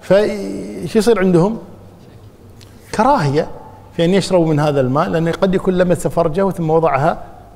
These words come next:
فيها. ما بالك إنسان أمامك وضع يده على فرجه ثم وضعها في الإناء، بعدين قال: "تفضل اشرب".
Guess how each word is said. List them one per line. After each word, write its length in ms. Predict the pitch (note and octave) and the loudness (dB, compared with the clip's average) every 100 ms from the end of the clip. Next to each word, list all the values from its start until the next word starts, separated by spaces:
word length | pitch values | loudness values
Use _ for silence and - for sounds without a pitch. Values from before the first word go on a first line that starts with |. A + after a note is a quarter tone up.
| - - - - | -20 -12 -12 -4
فيها. 180 | E3+ C#3 D3+ | -2 -2 0
ما 140 | G#3+ B3 | 2 4
بالك 220 | A#3 A3+ | 2 2
إنسان 300 | G#3+ A3+ F#3+ - - - | 2 2 0 -6 -10 -2
أمامك 420 | G#3 G#3+ D3 C3 | 2 2 0 0
وضع 220 | F#3+ G3 | 0 2
يده 220 | G3 F#3+ F3+ | 2 4 4
على 160 | F#3+ | 2
فرجه 220 | E3+ G#3 | 2 0
ثم 180 | G3+ F#3+ | 0 2
وضعها 340 | F3 F#3 D3 E3 | 2 2 2 0
في 80 | |
الإناء، 260 | D#3 F3 G3+ | 0 0 2
بعدين 220 | E3+ E3 | 2 2
قال: 80 | D3+ | 0
"تفضل 320 | - D3+ C3 | 0 -2 0
اشرب". 300 | B2 B2 C3 | -2 -2 -4